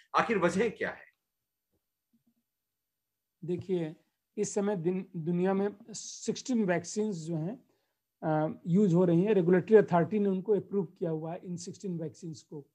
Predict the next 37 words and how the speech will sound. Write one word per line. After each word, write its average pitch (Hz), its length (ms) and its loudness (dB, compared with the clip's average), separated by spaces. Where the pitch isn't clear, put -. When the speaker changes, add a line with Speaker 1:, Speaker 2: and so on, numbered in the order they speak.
Speaker 2:
और, 240 500 2
अ, 202 400 -2
हिंदुस्तान 196 480 0
में 214 140 0
भी 208 100 0
दो 196 200 4
वैक्सीन 196 400 4
है, 220 60 4
तीसरी 208 380 0
भी 196 120 10
अप्रूव 202 320 6
हो 190 120 4
गई 202 180 8
है, 202 100 12
स्पुतनिक 180 540 0
भी 190 120 2
आने 175 220 2
वाली 170 340 2
है। 180 180 -12
अ, 160 300 -8
इनके 214 240 -4
सारे 220 280 2
के 240 120 -10
क्लिनिकल 202 440 -4
ट्रायल्स 175 440 -2
हुए। 196 160 -6
क्लिनिकल 233 360 -2
ट्रायल 240 280 0
डेटा 190 360 -2
के 226 120 -10
बेसिस 180 400 -8
पे - 160 -2
ही 220 240 -2
बताया 180 340 -4
जा 190 160 -2
सकता 185 380 -8
है। 226 120 -4